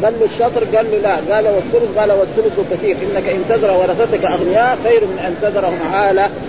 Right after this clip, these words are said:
يتكففون الناس". فهذا يعني راح بده يوسع الزكاة، وإذا به في آخر النهار ما بيجي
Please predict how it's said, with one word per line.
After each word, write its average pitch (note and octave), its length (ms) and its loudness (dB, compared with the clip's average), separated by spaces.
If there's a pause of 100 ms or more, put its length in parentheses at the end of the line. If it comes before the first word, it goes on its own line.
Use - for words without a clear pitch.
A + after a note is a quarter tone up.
(160)
يتكففون G3 720 0
الناس". E3+ 280 0 (380)
فهذا A3+ 440 2 (320)
يعني G3+ 220 -2
راح A3 160 0 (100)
بده F3+ 340 0 (440)
يوسع F#3+ 260 -2
الزكاة، A3 420 0 (240)
وإذا A3+ 260 2
به A3 140 -2
في A3 120 -2
آخر G#3+ 300 -4
النهار G#3+ 280 -4
ما A3 100 0
بيجي G#3 180 -4